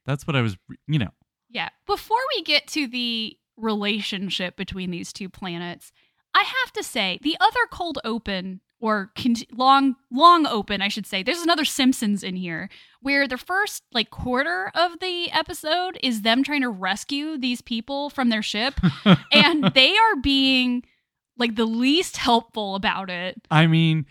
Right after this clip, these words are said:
Speaker 1: Picard did everything but yell, "Are you high? Come on, man."
Speaker 2: <laughs>
Speaker 1: Which, I mean, he was,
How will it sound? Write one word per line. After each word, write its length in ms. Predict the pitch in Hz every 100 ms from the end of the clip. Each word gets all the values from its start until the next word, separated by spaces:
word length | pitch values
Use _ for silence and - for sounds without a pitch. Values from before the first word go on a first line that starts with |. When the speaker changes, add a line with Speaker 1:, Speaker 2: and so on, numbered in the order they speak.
| _ _ _ -
Speaker 1:
Picard 560 | 175 - 202 240 233
did 240 | 170 160 104
everything 600 | 139 143 165 160 160 156
but 180 | 139 -
yell, 260 | 123 139
"Are 180 | - 143
you 240 | 127 180 254
high? 680 | - 147 139 151 208 233 233
Come 240 | - 254 294
on, 300 | 294 254 151
man." 420 | 147 185 233 240 339 330
Speaker 2:
<laughs> 140 | -
Speaker 1:
Which, 260 | 170 165 -
I 200 | - 160
mean, 380 | 165 170 165 156 _ _ _ _ -
he 100 | 247
was, 880 | 294 269 156 135 139 151 - -